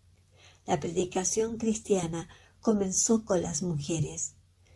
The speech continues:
Pude considerar todo esto cuando me reconocí como mujer.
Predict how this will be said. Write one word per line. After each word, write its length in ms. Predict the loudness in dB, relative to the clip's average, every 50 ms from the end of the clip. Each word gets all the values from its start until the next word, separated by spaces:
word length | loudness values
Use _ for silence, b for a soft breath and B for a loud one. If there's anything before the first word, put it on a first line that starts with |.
| b b 0
Pude 320 | 6 8 8 8 8 6 4
considerar 840 | 2 4 4 4 4 4 4 2 2 2 2 0 0 -2 -4 -8 -4 0
todo 280 | 2 2 4 4 2
esto 520 | 2 2 0 -2 -4 -6 -8 -10 -10 -10 b b b b b b b
cuando 300 | 4 6 6 8 6 6
me 160 | 6 4 4
reconocí 880 | 4 2 2 2 2 2 2 2 0 0 0 0 0 2 2 0 0
como 400 | -2 -2 -2 -2 0 0 -2 -4
mujer. 580 | -4 -6 -6 -6 -6 -6 -6 -6 -6 -6 -8 -12